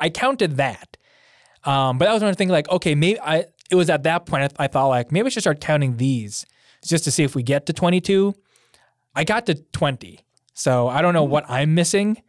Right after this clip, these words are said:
Speaker 2: I feel like I've read that they had to cut a couple of 'em just for time's sake or something like that.
Speaker 1: It would make sense. And I mean,
Speaker 2: Mm-hmm.
Speaker 1: like I said, uh, there's also probably some, some transitionary things that they're counting,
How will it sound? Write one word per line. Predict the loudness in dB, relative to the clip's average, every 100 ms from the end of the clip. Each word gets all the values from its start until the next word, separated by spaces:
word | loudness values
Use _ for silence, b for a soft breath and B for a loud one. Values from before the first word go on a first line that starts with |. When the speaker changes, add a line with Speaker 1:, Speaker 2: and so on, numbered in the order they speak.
| -4
Speaker 2:
I | -2
feel | 0 2
like | 0 0
I've | -2 0
read | 2 2
that | 2
they | 2 2
had | 0
to | -2
cut | 0 0 -2 -6
a | -4
couple | -4 -4 -8
of | -8
'em | -6 -4
just | -2 -2
for | -2 -4
time's | -4 -4 -4
sake | -6 -6
or | -6
something | -6 -6
like | -8 -10
that. | -6 0
Speaker 1:
It | 0
would | 2
make | 0 0
sense. | -2 -4 -8 -2
And | 0
I | 2
mean, | 4 4
Speaker 2:
Mm-hmm. | 2 B B B B B -2
Speaker 1:
like | 0
I | 0
said, | 2 2 2 -2 -4
uh, | 0 2 2 2 0 -6 _ _ _ _ _ _
there's | -2 0 2
also | 0 0
probably | 0 0 0
some, | 0 -2 -4 -4
some | -4
transitionary | -2 -2 0 -2 -2 0 0 0
things | 0 2 2
that | 0
they're | -2 -2
counting, | -2 -2 -2 0 0